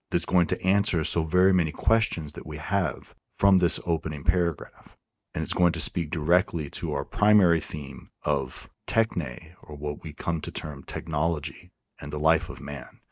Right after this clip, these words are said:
But it's also more than just techne and politics and the life of man. It's going to be techne,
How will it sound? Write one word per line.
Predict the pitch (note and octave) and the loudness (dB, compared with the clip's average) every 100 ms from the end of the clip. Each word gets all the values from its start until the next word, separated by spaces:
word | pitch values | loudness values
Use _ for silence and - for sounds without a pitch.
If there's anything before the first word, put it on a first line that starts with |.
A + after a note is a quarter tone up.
| _ _ _ _ | _ _ _ _
But | F#2 | 0
it's | E2+ A#2+ | 4 4
also | D#3+ - D3+ | 4 4 4
more | F2 F#2 G#2+ G#2+ | 4 6 6 6
than | E2 E2 | 2 -4
just | - G2 G2 - - - _ _ - | 0 2 2 0 -4 -12 _ _ -6
techne | - F#2 - E2 D2 - - | -4 -2 -4 -6 -6 -8 -10
and | D#2 | -6
politics | - E2+ E2 - E2+ - | -2 0 0 -4 -4 -4
and | D#2+ | -4
the | D#2 | -4
life | D#2 D#2+ - | -6 -6 -10
of | - | -12
man. | - D2 - | -12 -12 -10
It's | - | -8
going | - F#2+ | -2 -2
to | A2 | -2
be | G#2 F2 | -2 -4
techne, | - - G#2+ - E2+ D2 D2+ D#2+ | -4 -4 -4 -4 -6 -6 -10 -14